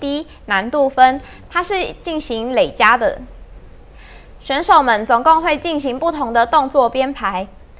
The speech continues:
裁判会选取里面男生是选取十个动作，女生则是选取八个动作进行我们分数上的统计。那在一执行的方面，也是我们会从十分满分里面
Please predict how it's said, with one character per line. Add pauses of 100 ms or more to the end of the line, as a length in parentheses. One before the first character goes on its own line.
(260)
裁
判
会
选
取
里
面
男
生
是
选
取
十
个
动
作， (320)
女
生
则
是
选
取
八
个
动
作
进
行
我
们
分
数
上
的
统
计。 (1040)
那
在
一 (160)
执
行
的
方
面， (340)
也
是
我
们
会
从 (160)
十
分
满
分
里
面